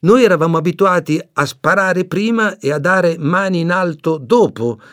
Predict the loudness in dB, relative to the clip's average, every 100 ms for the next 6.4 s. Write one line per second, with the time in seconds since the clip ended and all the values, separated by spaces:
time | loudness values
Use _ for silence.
0 | _ _ _ -10 -4 -2 0 0 -2 -2
1 | -4 -6 -6 -6 -4 -4 -4 -6 -6 -10
2 | -4 -4 -4 -6 -6 -8 -8 -6 -8 -6
3 | -6 -2 0 0 -2 -4 -4 -4 -2 -4
4 | -4 -8 _ -2 0 0 2 2 2 2
5 | -2 -2 0 0 -2 -6 -6 -6 -4 -4
6 | -4 -6 -8 -8